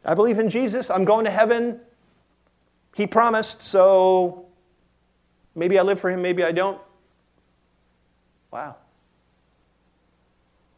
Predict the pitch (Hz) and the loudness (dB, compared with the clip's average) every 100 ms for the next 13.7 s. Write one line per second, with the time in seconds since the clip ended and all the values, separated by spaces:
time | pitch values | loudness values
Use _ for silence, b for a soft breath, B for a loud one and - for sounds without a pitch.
0 | _ _ _ _ B B 190 147 - B | _ _ _ _ B B -2 -2 -2 B
1 | B B _ 190 - 269 302 190 214 185 | B B _ 0 4 4 4 0 0 2
2 | 175 170 165 117 - _ _ _ _ _ | 0 0 -6 -6 -10 _ _ _ _ _
3 | _ _ _ _ _ _ _ _ _ _ | _ _ _ _ _ _ _ _ _ _
4 | _ 156 160 - 175 170 165 165 139 143 | _ -10 -8 -6 -4 -4 -4 -4 -2 2
5 | 143 147 143 123 120 b b b 143 143 | 2 2 0 -2 -8 b b b -6 -6
6 | 143 170 165 160 151 147 143 143 _ _ | -6 -8 -6 -8 -8 -8 -12 -16 _ _
7 | _ _ 156 156 160 - 170 165 156 143 | _ _ -14 -6 -6 -4 -2 -2 -2 -4
8 | 151 151 151 151 147 139 151 143 143 143 | -4 -6 -4 -4 -2 -4 -6 -6 -4 -4
9 | 127 139 139 B B - - 208 185 240 | -6 -8 -10 B B -6 -2 0 2 4
10 | 277 185 143 202 156 170 160 180 175 208 | 4 4 2 0 0 -2 -2 -4 -4 -4
11 | 202 190 - 208 185 175 147 190 185 180 | -2 -4 -4 -2 -2 -2 -2 0 0 -2
12 | 151 - 196 - 165 - 214 208 196 180 | -10 -8 -8 -6 -6 -2 2 2 2 -2
13 | 156 170 180 175 170 165 | 2 4 2 0 -4 -4